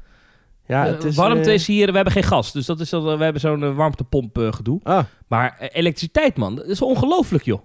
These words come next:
Speaker 1: Ja, ja. En
Speaker 2: Ik
Speaker 1: dan
Speaker 2: zit met het licht uit 's avonds.
Speaker 1: dan hebben wij nog een, eh, precies, ik doe hem alleen maar overdag aan tegenwoordig, de lampen.
Speaker 2: Ja.
Speaker 1: Ja.
Speaker 2: Maar je zal een, eh, een afschietachtbaan in je pretpark hebben staan.
Speaker 1: Ja,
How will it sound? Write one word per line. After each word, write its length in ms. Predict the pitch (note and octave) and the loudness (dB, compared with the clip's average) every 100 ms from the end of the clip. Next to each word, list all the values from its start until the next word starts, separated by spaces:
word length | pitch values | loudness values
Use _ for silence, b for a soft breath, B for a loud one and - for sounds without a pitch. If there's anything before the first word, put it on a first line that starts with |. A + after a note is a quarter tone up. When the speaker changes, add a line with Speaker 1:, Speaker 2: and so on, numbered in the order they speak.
| _ _ | _ _
Speaker 1:
Ja, 300 | B2+ C3 C3 _ _ - | -6 -4 -6 _ _ -10
ja. 80 | C#3+ | -8
En 140 | D3 - | -8 -10
Speaker 2:
Ik 100 | - | -4
Speaker 1:
dan 60 | C3+ | 0
Speaker 2:
zit 120 | C3+ | 2
met 100 | F3 | 2
het 80 | C3 | 2
licht 160 | C#3+ - | 0 0
uit 160 | D4+ | -2
's 80 | - | 0
avonds. 440 | F#3+ A#2 G2 - | 0 0 -6 -8
Speaker 1:
dan 100 | C3+ | -2
hebben 180 | C#3 C#3 | 0 2
wij 180 | C#3+ G#3 | 4 4
nog 200 | E3 B2+ | 4 2
een, 180 | A#2 G#2+ | 0 2
eh, 280 | G#2 G2+ G#2 - - | 2 0 -2 -6 -6
precies, 240 | B3 G3+ | -4 -2
ik 60 | F3+ | -2
doe 80 | D3 | 0
hem 40 | |
alleen 140 | A#2 B2 | 2 2
maar 80 | C#3 | 2
overdag 300 | D#3 G#3+ F3 | 2 2 2
aan 200 | C3+ B2 | 0 -2
tegenwoordig, 400 | B2+ B2+ A#2 A2+ | -4 -2 -4 -4
de 80 | |
lampen. 280 | B2 G#2+ - - B B B B B B | -4 -4 -6 -16 B B B B B B
Speaker 2:
Ja. 140 | C#3 | -4
Speaker 1:
Ja. 140 | - - - | -4 -8 -4
Speaker 2:
Maar 140 | D3+ | 0
je 60 | E3 | 2
zal 280 | F#3+ F#3+ E3+ | 4 4 4
een, 160 | D#3 | 4
eh, 440 | D3 C#3 C3+ C3 C3+ | 2 2 2 0 -2
een 100 | C#3 | -2
afschietachtbaan 680 | G#3+ - - - D3 C3 A2+ | -2 -2 -2 -2 0 0 0
in 60 | |
je 60 | A2 | -2
pretpark 340 | C3 A2 G#2 | -2 -2 -2
hebben 180 | G#2 G#2+ | -2 0
staan. 160 | F3 F#3 | 2 2
Speaker 1:
Ja, 80 | E3 | 0